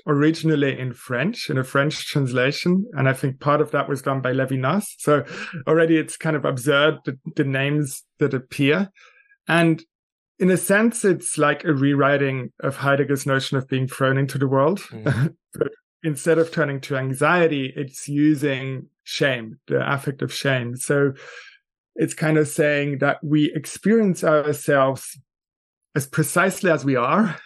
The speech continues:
Speaker 1: inescapably we, that would
Speaker 2: Mm.
Speaker 1: be the experience of shame. But at the same time,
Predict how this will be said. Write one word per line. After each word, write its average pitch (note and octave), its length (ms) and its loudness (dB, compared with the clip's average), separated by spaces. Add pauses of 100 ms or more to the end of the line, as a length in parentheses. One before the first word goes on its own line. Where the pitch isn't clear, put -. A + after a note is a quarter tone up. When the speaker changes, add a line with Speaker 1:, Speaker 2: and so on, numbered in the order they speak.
(320)
Speaker 1:
inescapably E3+ 680 0
we, D3 360 -2 (220)
that C#3+ 160 -2
would C#3 120 -2
Speaker 2:
Mm. G#2+ 40 -6
Speaker 1:
be C#3 100 2
the C3+ 100 -2
experience C#3 560 -2
of C3+ 80 -6
shame. D#3+ 440 2 (1120)
But F3+ 140 2
at E3 100 2
the E3+ 100 -2
same E3+ 300 2
time, D#3 520 0